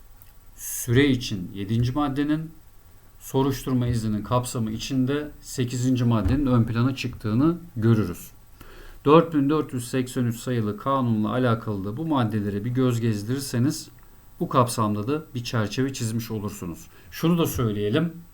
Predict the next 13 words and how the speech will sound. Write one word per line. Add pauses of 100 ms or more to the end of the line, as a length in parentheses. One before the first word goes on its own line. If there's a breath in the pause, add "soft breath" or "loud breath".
(540)
Tabii
ki
hayatımızın, (880 loud breath)
e, (720)
büyük
bir
bölümünde
muhakkiklik
görevini
yürütüyor
olabiliriz,
yürütecek
olabiliriz.